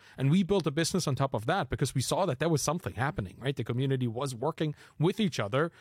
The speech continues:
Now they just needed somebody to actually funnel it into something that is not just a Google Doc, but something that works better and integrates with whatever they needed. So that's where our business came from,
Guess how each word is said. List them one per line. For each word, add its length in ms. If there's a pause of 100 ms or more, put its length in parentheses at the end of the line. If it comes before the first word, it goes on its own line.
(140)
Now 200
they 100
just 240
needed 200
somebody 320
to 120
actually 220
funnel 340
it 100
into 340
something 500 (260)
that 160
is 140
not 260
just 260
a 40
Google 300
Doc, 280
but 120 (200)
something 320
that 100
works 280
better 240
and 120
integrates 480
with 160
whatever 280
they 140
needed. 300
So 200 (160)
that's 180
where 120
our 100
business 340
came 180
from, 200